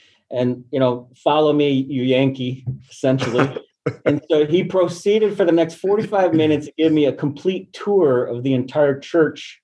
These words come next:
Speaker 1: facility, including a gymnasium, the sanctuary. And of course, this tour, and I shouldn't say of course, 'cause I didn't realize it at the time, the tour I slowly began to realize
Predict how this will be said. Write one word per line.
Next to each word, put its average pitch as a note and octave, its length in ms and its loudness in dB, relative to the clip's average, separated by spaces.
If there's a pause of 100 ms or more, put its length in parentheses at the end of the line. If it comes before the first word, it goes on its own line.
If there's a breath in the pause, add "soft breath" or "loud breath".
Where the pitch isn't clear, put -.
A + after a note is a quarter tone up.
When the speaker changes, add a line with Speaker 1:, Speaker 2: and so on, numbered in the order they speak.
Speaker 1:
facility, C3 680 0 (300 soft breath)
including A#2 360 0
a G2 80 -2
gymnasium, C3 920 0
the - 80 -6
sanctuary. C3 1000 -2 (240 loud breath)
And D3+ 120 4
of D3 100 0
course, E3+ 400 0 (100)
this D3+ 380 -2 (140)
tour, G#3 580 -2
and C#3+ 140 -2
I - 20 -2
shouldn't G3 320 -2
say D3+ 140 0
of B2 140 -4
course, A#2 300 -2
'cause C3+ 140 -8
I C#3 40 0
didn't D#3+ 200 0
realize C3+ 300 2
it A#2 80 -6
at G#2+ 100 -6
the - 80 -20
time, A#2 240 -4 (240 loud breath)
the D#3 80 -2
tour A3+ 560 -2
I D#3+ 80 2
slowly F#3+ 600 -2
began D#3+ 400 0
to D3 80 -2
realize D#3 640 0